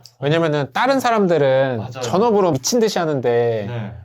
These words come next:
Speaker 1: 나는 이 애기들 보고 집안일 막 설거지하면서 짜증 막
Speaker 2: 네.
Speaker 1: 그러진 않았어요?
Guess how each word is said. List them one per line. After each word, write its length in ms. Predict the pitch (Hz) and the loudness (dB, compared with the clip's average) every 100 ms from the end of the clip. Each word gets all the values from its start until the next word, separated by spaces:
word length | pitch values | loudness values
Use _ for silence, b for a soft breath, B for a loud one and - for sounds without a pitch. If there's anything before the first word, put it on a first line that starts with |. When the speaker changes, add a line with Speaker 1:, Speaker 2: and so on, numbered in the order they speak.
| - | -8
Speaker 1:
나는 300 | 127 139 151 | -2 0 0
이 180 | 139 143 | -2 -4
애기들 520 | 120 123 131 147 147 | -4 -2 -2 -2 -4
보고 180 | - - | -6 -12
집안일 480 | - - 139 175 156 | -8 -4 0 2 0
막 60 | |
설거지하면서 580 | 143 233 247 233 208 185 | 0 2 2 2 0 -2
짜증 340 | 185 208 262 214 | -4 -2 -2 -2
막 200 | 185 180 | -8 -10
Speaker 2:
네. 380 | - _ _ 135 | -20 _ _ -4
Speaker 1:
그러진 220 | 131 131 | -2 0
않았어요? 420 | 98 98 107 117 | -4 -6 -10 -12